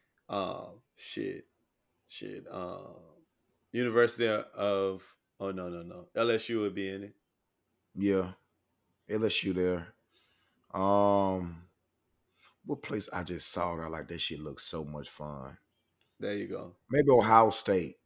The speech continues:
Speaker 1: Ohio State could be there. Oklahoma could be there.
Speaker 2: Yeah, shit look fun.
Speaker 1: U T,
Speaker 2: Like,
Speaker 1: U T, U T could be there if they're not
Speaker 2: Yeah,
Speaker 1: already there.
Speaker 2: yeah.
Speaker 1: They probably there though, 'cause they big enough.
Speaker 2: They close
Speaker 1: And
Speaker 2: enough,
Speaker 1: white
Speaker 2: but they,
Speaker 1: enough.
Speaker 2: they,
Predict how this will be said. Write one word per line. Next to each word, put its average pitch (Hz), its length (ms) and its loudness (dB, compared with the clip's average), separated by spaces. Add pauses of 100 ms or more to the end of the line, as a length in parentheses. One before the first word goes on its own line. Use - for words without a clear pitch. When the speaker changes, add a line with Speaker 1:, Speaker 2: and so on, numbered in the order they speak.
(220)
Speaker 1:
Ohio 139 300 8
State 151 220 2
could 143 100 -2
be 143 80 4
there. 139 100 4
Oklahoma 131 640 2 (160)
could 107 160 -6
be 110 120 -2
there. 110 100 2
Speaker 2:
Yeah, 123 320 10 (180)
shit - 160 -2
look 139 240 2
fun. 127 460 0
Speaker 1:
U 185 160 4
T, 214 200 4
Speaker 2:
Like, 220 240 2
Speaker 1:
U 233 140 0
T, - 80 -2 (140)
U 185 140 4
T 220 180 2
could 165 160 2
be 160 80 10
there 147 160 8
if 123 80 4
they're 127 100 6
not 131 140 12
Speaker 2:
Yeah, 135 80 12
Speaker 1:
already 117 200 8
there. 117 200 6
Speaker 2:
yeah. 120 80 2 (440)
Speaker 1:
They 160 60 0
probably 165 280 8
there 110 180 4
though, 113 200 -2 (160)
'cause 127 140 0
they 117 120 2
big 107 200 2
enough. 107 240 -2 (400)
Speaker 2:
They 147 140 4
close 123 300 6
Speaker 1:
And 110 80 2
Speaker 2:
enough, 110 120 6
Speaker 1:
white 113 140 10
Speaker 2:
but 107 80 4
they, 131 80 4
Speaker 1:
enough. 113 160 2
Speaker 2:
they, 147 80 2